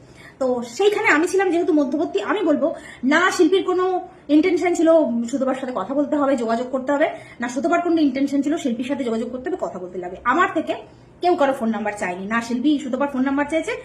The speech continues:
না সুতপা শিল্পীর ফোন নাম্বার চেয়েছে। ক্লিয়ার? আর কিন্তু ঝগড়া করবে না, যদি ঝগড়া করো না দুজনের মাথা ধরে টুক করে ঠুকে দেবো। চলো বন্ধুরা, দেখা হচ্ছে পরের ভিডিওতে।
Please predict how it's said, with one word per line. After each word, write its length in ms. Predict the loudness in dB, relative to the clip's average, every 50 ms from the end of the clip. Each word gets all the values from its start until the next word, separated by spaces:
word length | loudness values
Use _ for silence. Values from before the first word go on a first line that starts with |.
| -14 -10 -8
না 80 | -8 -6
সুতপা 320 | -6 -6 -8 -6 -6 -6
শিল্পীর 280 | -6 -6 -8 -10 -10 -12 -12
ফোন 120 | -12 -14 -12
নাম্বার 220 | -14 -14 -16 -16 -14
চেয়েছে। 280 | -14 -14 -14 -14 -16 -18 -20 -20 -20 -20 -20 -20 -20 -20 -12 0
ক্লিয়ার? 360 | 4 6 6 8 8 6 6 4 0 -6 -12 -18 -20 -20 -14 -6
আর 240 | 0 2 4 4 4
কিন্তু 180 | 4 2 2 4
ঝগড়া 220 | 4 4 6 6
করবে 160 | 4 4 4
না, 260 | 2 0 -2 -4 -6 -12 -8 -4
যদি 120 | -2 0
ঝগড়া 220 | 2 2 2 2 4
করো 160 | 2 2 2
না 80 | 2
দুজনের 240 | 0 0 0 2 0
মাথা 200 | 0 0 -2 -2
ধরে 120 | -2 -2 0
টুক 220 | -2 -2 -2 0
করে 140 | -2 -4 -4
ঠুকে 180 | -4 -6 -6
দেবো। 240 | -4 -6 -6 -8 -10 -14 -16 -20 -20 -20 -20 -20 -10 -4
চলো 180 | 0 0 2 2
বন্ধুরা, 240 | 2 4 4 4
দেখা 280 | 4 2 0 -2 -2 -2
হচ্ছে 160 | -2 -2 -4
পরের 260 | -4 -4 -2 -2 -2
ভিডিওতে। 440 | -2 -2 -2 -2 -2 -2 -2 -4 -6